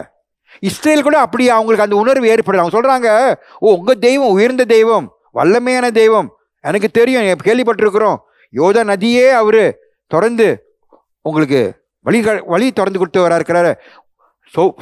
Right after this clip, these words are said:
சௌப்பு சமுத்திரத்தையே அவரு செஞ்சவரா இருக்கிறாரு, அவரு இவ்வளோ எதிரிகளை உங்க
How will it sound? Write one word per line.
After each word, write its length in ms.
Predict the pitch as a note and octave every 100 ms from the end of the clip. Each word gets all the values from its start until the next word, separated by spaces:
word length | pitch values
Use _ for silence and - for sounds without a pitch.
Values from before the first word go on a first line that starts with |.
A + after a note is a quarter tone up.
| -
சௌப்பு 320 | G#3+ A#3 B3+ E3 -
சமுத்திரத்தையே 800 | E3+ C4 C4+ C4+ C4+ C#4+ F3 - -
அவரு 220 | F3 F3+
செஞ்சவரா 460 | E3 F3+ F#3 E3
இருக்கிறாரு, 400 | D3+ D3 C#3+ C#3 A2+ - -
அவரு 340 | G#2 C3 G3 F3+
இவ்வளோ 520 | B2 C#3+ G3+ A#3+ C#4+
எதிரிகளை 440 | G#3+ E3 B3 A3+ G#3+
உங்க 200 | F3+